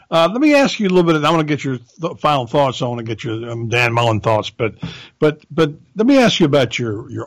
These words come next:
artist. You, you got this new Airstream, which you, I called you a couple of times. You were busy refurbishing. You couldn't talk. And now I see you're out on the roadside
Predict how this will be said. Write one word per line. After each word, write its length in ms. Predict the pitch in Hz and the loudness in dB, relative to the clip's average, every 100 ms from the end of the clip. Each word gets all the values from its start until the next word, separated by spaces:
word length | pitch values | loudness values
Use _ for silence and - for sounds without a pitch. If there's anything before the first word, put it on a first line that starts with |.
| 127 | -2
artist. 380 | 117 139 110 | -2 -2 -4
You, 100 | 117 | -4
you 160 | 180 147 | -4 -2
got 180 | 202 190 | 0 2
this 220 | 180 120 | 0 0
new 420 | 151 165 165 156 - - | 0 4 4 2 -2 -2
Airstream, 540 | 143 123 - 101 80 _ _ _ _ - | 0 0 -4 -10 -12 _ _ _ _ -6
which 200 | 120 - | -4 0
you, 260 | 135 131 - | 0 -2 -4
I 120 | 123 | -4
called 320 | 123 196 196 | 0 2 2
you 60 | 143 | 0
a 20 | |
couple 240 | 123 147 131 | -2 -4 -4
of 60 | |
times. 280 | 135 139 127 | -4 -4 -4
You 60 | 120 | -10
were 60 | |
busy 540 | 110 127 165 131 131 120 _ - | -4 2 2 2 -4 -6 _ -6
refurbishing. 800 | 131 143 127 151 135 120 - 117 | -2 -2 0 0 0 -2 -8 -8
You 80 | 113 | -8
couldn't 300 | 131 127 104 | -4 -4 -2
talk. 500 | 117 110 76 - - _ _ _ - | 0 0 -2 -14 -20 _ _ _ -6
And 160 | 123 | 0
now 220 | 139 175 | 2 4
I 120 | 165 151 | 2 0
see 200 | - 185 | -2 -2
you're 240 | 165 147 | 0 2
out 140 | 156 | 2
on 80 | 160 | 2
the 100 | 139 | 0
roadside 720 | 127 143 131 - 113 104 120 | -4 -4 -4 -2 -2 -2 -4